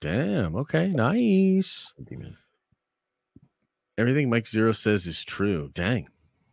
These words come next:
Speaker 1: Matthew says, "Pitch, T V series about street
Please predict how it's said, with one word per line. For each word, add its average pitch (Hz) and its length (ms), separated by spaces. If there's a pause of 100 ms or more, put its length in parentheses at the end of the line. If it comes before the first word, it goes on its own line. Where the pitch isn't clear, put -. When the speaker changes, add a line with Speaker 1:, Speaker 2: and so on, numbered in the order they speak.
(1160)
Speaker 1:
Matthew 85 340
says, 82 200
"Pitch, - 380
T 190 120
V 180 100
series 101 480
about 98 420
street - 480